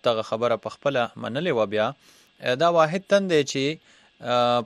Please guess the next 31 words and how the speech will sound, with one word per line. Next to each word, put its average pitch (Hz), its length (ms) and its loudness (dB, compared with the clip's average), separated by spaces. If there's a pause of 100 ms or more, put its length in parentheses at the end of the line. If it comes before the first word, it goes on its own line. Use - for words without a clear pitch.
(140)
دوی 139 280 -4
ته 156 120 -2
سزا 139 340 2
میلاو 131 300 2
شوې 160 320 0
ده. 131 200 4
که 139 140 -4
دغه 175 380 2
کیس 185 320 -2
ته 160 100 -2
تاسو 151 340 2
لږ 139 300 -4
یو 131 320 -2
وارې 131 260 2
بیا 135 220 2
او 151 100 4
د 127 80 0
ده 120 120 -6
اندېښنو 117 580 -4
ته، - 120 -4
آ، - 600 -8
لنډ 123 220 -2
غوندې 113 260 -6
نظر 113 300 -2
واچوئ، 127 420 0
اوریدونکو 107 540 -4
ته 104 120 -8
یې 104 240 -6
ور 107 160 -14
یاد 101 200 -6
کړئ. - 180 -20